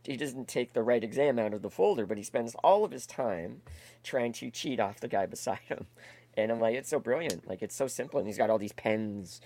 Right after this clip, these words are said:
and st-, like, it's just, I love that. I love the simplicity of that. And, uh, so for me, clown is just, it's, there's a freedom within that. There's a scary freedom, but there's an exhilaration that goes, and you survive it.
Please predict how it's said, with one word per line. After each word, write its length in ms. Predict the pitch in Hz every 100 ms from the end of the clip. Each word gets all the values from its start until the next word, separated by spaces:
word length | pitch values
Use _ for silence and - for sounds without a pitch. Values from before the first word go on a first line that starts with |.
| - - -
and 180 | 104 101
st-, 240 | - 139
like, 140 | 139 131
it's 120 | -
just, 200 | 147 -
I 200 | 87 -
love 320 | 143 151 147 120
that. 180 | 98
I 60 | 104
love 180 | 127 127
the 60 |
simplicity 760 | 127 135 - 131 - 117 92 92 - - - -
of 200 | 104 92
that. 300 | 85 80 80
And, 380 | 95 95 92 85
uh, 320 | 98 87 82
so 220 | - 131 123
for 120 | -
me, 160 | 135 131
clown 360 | - 117 117
is 80 | 110
just, 180 | 104 - -
it's, 180 | 110 - 110
there's 220 | 117 113
a 60 | 110
freedom 500 | - 143 131 92 90 - - -
within 360 | 113 113 113 101
that. 240 | 85 78
There's 180 | 107 98
a 60 | 98
scary 400 | - 156 180 -
freedom, 480 | 113 98 92 90 92
but 140 | 98
there's 200 | 110 101
an 60 | 107
exhilaration 840 | 98 120 107 104 127 - 101 87 - - -
that 160 | 101 92
goes, 260 | 117 113 113
and 140 | 135
you 60 | 143
survive 500 | - 143 131 160 104
it. 180 | 80